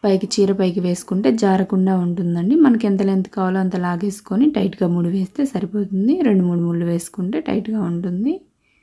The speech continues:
కట్ చేసేసి అది లోపలికి పోయేలాగా, బయటికి కనిపించకుండా, ఆపోజిట్ కలర్, ఎల్లో కలర్ కదా, కనిపిస్తుంది, బయటికి కొంచెం ఉన్నా కనిపిస్తుంది, కనిపించకుండా లోపలికి పెట్టేసి నీట్గా సర్దుకొని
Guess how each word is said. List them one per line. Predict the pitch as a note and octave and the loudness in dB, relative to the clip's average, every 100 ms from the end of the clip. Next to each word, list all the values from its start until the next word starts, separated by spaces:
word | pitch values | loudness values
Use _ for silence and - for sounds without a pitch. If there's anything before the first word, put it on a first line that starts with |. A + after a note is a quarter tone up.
| _ _ _ _ _ _ _ _ _ _ - | _ _ _ _ _ _ _ _ _ _ -6
కట్ | G3+ - | -4 -4
చేసేసి | F3+ - F3+ - F4+ | -4 -2 -4 -2 0
అది | B3+ G3 | 2 4
లోపలికి | F#3 F3+ F3+ E3+ F3 | 4 4 0 -2 -4
పోయేలాగా, | - F3 E3+ G3 F3+ F3+ C#4+ F#4+ F#4+ _ _ _ A3+ | -4 -2 -2 -2 -4 0 2 0 -2 _ _ _ -4
బయటికి | F3+ F3 F3 | 0 0 0
కనిపించకుండా, | - E3+ F3 F3 - F#3 F3 F3+ C4+ | -2 -2 -2 -4 -6 -4 -2 0 2
ఆపోజిట్ | A3+ F#3+ F#3 G#3 - | 2 0 -2 -2 -6
కలర్, | F3 F3 F3 | -4 -2 0
ఎల్లో | F3+ F#3 | 0 0
కలర్ | F3 G3 F#3 | -2 -4 -4
కదా, | G#3 G3+ D4+ F#4 _ _ _ _ _ _ _ _ _ _ | -4 0 0 -2 _ _ _ _ _ _ _ _ _ _
కనిపిస్తుంది, | G3+ F3+ F3+ - - F3 F3 F#3+ F#3 | -2 0 -2 -4 -6 -4 -4 -4 -2
బయటికి | F3+ F3 F3+ | -2 -4 -6
కొంచెం | - F3 E3+ F#3 | -6 -4 -2 -2
ఉన్నా | F3 A3+ | 0 0
కనిపిస్తుంది, | A#3+ F3+ F3 A3 - F3 F#3 C4 | 0 0 0 -4 -6 -6 -2 0
కనిపించకుండా | G#3 F3 - - F#3+ F#3+ | 0 -2 -4 -8 -6 -2
లోపలికి | A#3 F#3+ F#3 F3 F3 | 0 0 0 -4 -4
పెట్టేసి | E3+ - F3+ F#3 D#4 | -8 -4 -4 0 4
నీట్గా | A#3+ F3+ F#3 | 4 2 -2
సర్దుకొని | F3+ E3+ E3 F3+ - F3+ | -2 -4 -4 -4 -2 0